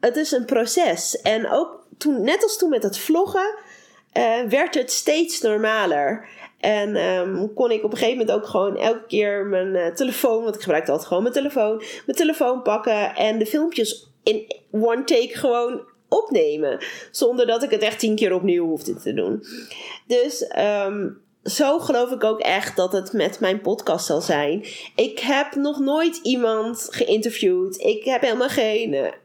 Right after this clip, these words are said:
eh, journalis-, journalistiek als achtergrond of iets in die richting. Maar ik, ehm, ben wel heel nieuwsgierig. Nieuwsgierig naar die verhalen van de andere mensen. Dus ik ga dit nu gewoon doen.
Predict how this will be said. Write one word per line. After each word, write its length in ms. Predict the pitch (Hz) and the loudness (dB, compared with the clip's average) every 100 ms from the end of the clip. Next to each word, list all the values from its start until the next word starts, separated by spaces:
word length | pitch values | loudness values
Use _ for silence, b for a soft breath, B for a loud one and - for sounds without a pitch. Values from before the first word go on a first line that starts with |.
| _ | _
eh, 320 | - 170 214 - B B B | 0 2 2 -2 B B B
journalis-, 680 | - 254 247 247 - - - | -4 0 2 2 0 -6 -6
journalistiek 920 | - 277 247 277 254 247 - 339 330 | -2 0 2 2 2 -4 2 0 2
als 320 | - 220 - | 0 0 0
achtergrond 760 | 233 - - - 220 196 208 - | -2 0 -4 0 2 2 -2 -2
of 160 | 202 - | -4 -2
iets 220 | - 277 - | -2 -2 0
in 140 | 214 | 0
die 180 | 208 196 | 2 2
richting. 540 | 196 208 196 175 208 B B B B | 2 0 -2 -2 -2 B B B B
Maar 560 | 180 202 220 220 - - | 0 2 2 0 -4 0
ik, 380 | 214 220 - - - | 2 2 -4 -8 -2
ehm, 560 | 160 180 185 196 190 202 b b - - | 0 2 -2 -4 -8 -10 b b -12 0
ben 200 | 208 208 | 0 2
wel 220 | 233 294 | 2 2
heel 220 | 254 262 | 2 0
nieuwsgierig. 840 | 254 233 - - 320 302 202 - 233 | 0 -2 -2 2 2 2 2 0 0
Nieuwsgierig 720 | 220 240 - 349 339 311 311 | 0 -2 0 0 2 0 -2
naar 140 | 247 | -2
die 120 | 220 220 | -2 -2
verhalen 520 | 220 214 220 220 240 | -2 0 0 0 -2
van 140 | 196 | -2
de 60 | 151 | 0
andere 280 | 78 180 170 | 0 0 0
mensen. 400 | 113 127 - - B B | 0 0 -2 -4 B B
Dus 140 | - 180 | -2 -4
ik 280 | - - - | 0 -2 0
ga 160 | 262 | 0
dit 180 | 196 190 | 2 0
nu 100 | 190 | -2
gewoon 340 | - 160 156 | 0 0 2
doen. 400 | 165 233 330 466 | 2 2 2 0